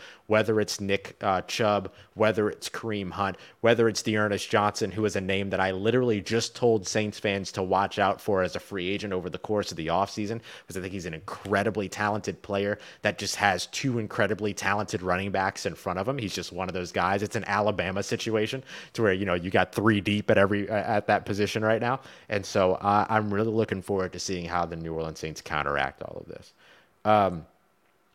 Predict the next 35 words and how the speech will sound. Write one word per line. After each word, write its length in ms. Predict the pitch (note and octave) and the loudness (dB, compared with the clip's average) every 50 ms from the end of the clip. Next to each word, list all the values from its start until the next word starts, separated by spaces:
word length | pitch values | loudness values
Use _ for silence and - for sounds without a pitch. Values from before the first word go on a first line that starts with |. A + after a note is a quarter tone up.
| _ _ - | _ _ 2
so 120 | - D3+ | 4 4
those 100 | E3 D#3+ | 6 6
are 60 | F3 | 4
some 140 | - F#3+ F#3+ | 2 4 6
of 80 | F3 E3+ | 8 8
our 120 | E3 D#3 | 8 8
key 240 | - - - F3+ E3 | 6 4 2 4 6
matchups 460 | D3 D3 C#3 D3 D3+ - E3+ C#3+ - | 6 6 6 6 6 4 0 -4 -2
that 80 | - D3+ | 0 0
we're 80 | D3+ | 4
gonna 140 | C3 C#3 C3+ | 4 4 4
be 120 | C#3 C3+ | 4 4
watching 380 | C3 C3 B2+ C3 D#3+ E3 D#3 D#3 | 6 8 10 8 8 6 6 2
here. 100 | C3+ C3 | 2 2
Coming 220 | - - E3 E3+ | 4 4 6 6
up 80 | D#3+ - | 6 6
next, 440 | D#3+ F3+ G#3 B3+ - - - - - | 6 6 6 6 6 2 -10 -8 -2
though, 240 | - C3 C3 C3 C3 - - - - - | 2 4 4 4 2 -2 -14 -10 0 2
let's 140 | C#3+ C#3+ - | 2 4 6
get 160 | A3 A3+ A3+ | 4 4 4
the 80 | C4+ | 2
predictions, 880 | C4+ - - A3 E3 C#3 B2+ D#3+ G3 G#3 G#3 - - A#3 G#3+ G3+ F3 - | 0 2 0 0 0 2 6 6 6 6 6 4 2 2 4 4 2 0
Jeff. 300 | - E3 F3+ F3 F3 F3 | 4 8 8 8 8 10
Locked 300 | E3+ E3 D#3+ E3 - - | 8 8 8 8 8 4
On 120 | F3+ E3+ | 2 4
Browns, 360 | D3+ E3+ F3 E3+ E3+ E3 D3 C3+ | 6 6 8 8 8 4 2 2
Locked 380 | C#3 D3 D3 D#3 F3 - - | 4 6 6 6 4 0 0
On 220 | - D#3 D3+ D3+ C#3+ | 0 2 2 2 2
Saints 360 | - - D#3+ E3 E3+ D#3 - | 2 2 2 2 2 2 2
here 180 | D#3 C#3+ C#3+ | 6 6 6
for 140 | C3 - D3 | 6 6 2
this 160 | C3 B2+ - | 0 0 -2
crossover 500 | - - - D3+ D3+ D3 - D3+ B2 C3 | -2 2 6 8 8 8 6 2 -2 -2
Thursday 520 | - - D3 E3 F#3+ A#3+ B3 - D#3 B2 G2 | 2 6 8 10 10 8 8 8 6 6 6
episode 440 | G2+ - - - - G2+ F#2 F2+ | 4 2 0 0 2 2 2 2